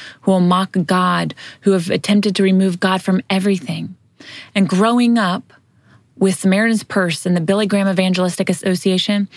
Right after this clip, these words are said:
I have seen the consequences and the aftermath where government is attempted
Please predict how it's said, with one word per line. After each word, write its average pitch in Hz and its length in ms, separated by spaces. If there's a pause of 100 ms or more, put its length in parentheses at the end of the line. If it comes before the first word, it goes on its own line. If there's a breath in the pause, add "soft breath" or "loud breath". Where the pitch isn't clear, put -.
(460 loud breath)
I 226 220
have 262 160
seen 214 300
the 208 80
consequences 180 960
and 180 100
the 180 160
aftermath 180 640
where 175 140
government 190 580
is 202 80
attempted 180 600